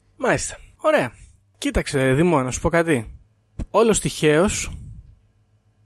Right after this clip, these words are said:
μιας και ανέφερες ημερομηνίες, οι οποίες καταλήγουν και σε συντέλεια, μου δίνεις καλή πάσα για να μπούμε στο θέμα μας.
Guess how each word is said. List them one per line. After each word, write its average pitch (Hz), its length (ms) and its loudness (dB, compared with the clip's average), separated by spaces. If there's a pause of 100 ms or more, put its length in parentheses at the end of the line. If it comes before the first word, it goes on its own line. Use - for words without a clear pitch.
(400)
μιας 202 220 0
και 170 120 2
ανέφερες 160 400 2
ημερομηνίες, 131 880 2 (500)
οι 139 160 -2
οποίες 151 260 0
καταλήγουν 139 520 2
και 127 100 -4
σε 123 120 -6
συντέλεια, 123 640 2 (640)
μου 160 160 0
δίνεις 208 180 0
καλή 175 240 2
πάσα 202 260 0
για 190 80 0
να 165 80 4
μπούμε 190 180 2
στο 175 120 2
θέμα 143 240 0
μας. 120 300 -10